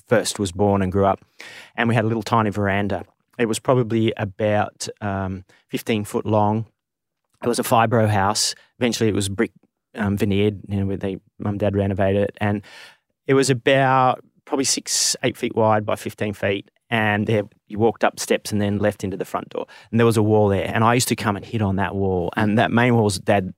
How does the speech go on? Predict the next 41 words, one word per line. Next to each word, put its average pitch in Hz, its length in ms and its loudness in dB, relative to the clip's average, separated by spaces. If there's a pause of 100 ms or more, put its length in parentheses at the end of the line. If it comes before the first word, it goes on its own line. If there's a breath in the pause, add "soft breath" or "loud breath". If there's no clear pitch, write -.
mum 101 180 -2
and 92 60 -2
dad's 90 160 0
bedroom. 104 400 2
And 95 100 -4
Dad 110 220 2
was 90 160 -2
a, 87 180 -2
a, 101 200 -4
a 110 60 -18
police 104 280 2
officer, 92 320 -2
cop. - 220 0 (560 loud breath)
And 113 160 2
he 117 160 2
was, 107 120 -2 (300)
he 107 140 -2
used - 160 -6
to 104 80 0
do 95 40 0
night 92 240 -2
shift, - 280 -6
and 92 80 -6
he'd 113 160 -6
come 95 180 -4
home 101 300 -2
and 98 100 -2
I'd 104 140 2
get 101 120 -2
up 92 60 -2
in 95 60 -8
the 98 80 -2
morning, 95 240 -4
start - 300 -8
banging 98 280 -4
on 98 100 0
his 87 160 -4
wall, 95 300 0
hitting 95 180 -4
tennis 101 300 -4
balls. 92 320 -4